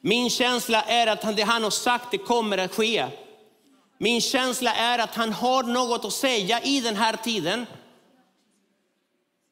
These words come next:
Min känsla är att han har en väg mitt i allt detta. Jag förstår känslorna och jag vill inte verka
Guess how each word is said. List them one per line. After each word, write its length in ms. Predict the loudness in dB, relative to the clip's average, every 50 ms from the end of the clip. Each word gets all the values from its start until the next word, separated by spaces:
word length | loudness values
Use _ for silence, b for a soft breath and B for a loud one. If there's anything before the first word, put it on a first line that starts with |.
| _ _ -6
Min 200 | -4 -4 -2 -2
känsla 420 | -2 -2 -2 -2 -2 -4 -4 -4
är 200 | -4 -2 -2 -2
att 80 | -2 -4
han 140 | -4 -4 -2
har 140 | -2 -2
en 160 | -2 -2 0 0
väg 440 | 0 0 0 -2 -4 -6 -10 -16 -20 -20 -20 _ _ _
mitt 400 | -4 -2 -2 -2 -2 -4 -6 -8
i 120 | -8 -4 -2
allt 320 | -2 -2 -2 -2 -6 -10 -14 -18 -20 -20 -20 _
detta. 380 | -10 -10 -10 -10 -10 -12 -14 -14 -14 -18 -20 _ _ _ _ _ _ _ _ _ _ _ _ _ _ _ _ _ _ _ _ _ _ _ _ _ _ _ _ _ _ _ _ _ _ _ _ _ _ _ _ _ _ _ _ _ _ _ _ _ _
Jag 180 | 0 0 0 0
förstår 520 | -2 -2 -2 -2 0 0 0 0 -2 -4 -6 -10 -12 -8
känslorna 680 | -4 -2 0 0 -2 -2 -2 -2 -2 0 -2 -2 -4 -8 -14 -18 -20 -20 -20 _ _ -4
och 120 | -2 0
jag 100 | 2 2
vill 140 | 2 2 0
inte 240 | 0 -2 0 -2 0
verka 560 | 0 0 0 -2 -4 -4 -4 -2 -2 -4